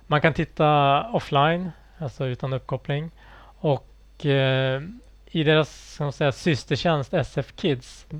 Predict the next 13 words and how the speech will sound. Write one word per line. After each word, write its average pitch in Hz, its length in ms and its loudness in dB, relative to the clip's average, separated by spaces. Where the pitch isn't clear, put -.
eh, 131 340 -6
kan 135 140 -4
man 127 120 -2
faktiskt 127 420 -6
få - 120 -4
tillgång 131 340 -2
till 127 100 -2
allt 120 140 0
barninnehåll, 135 640 0
eh, 127 240 -6
till 123 160 -4
en 117 100 -4
prenumeration, 143 640 -6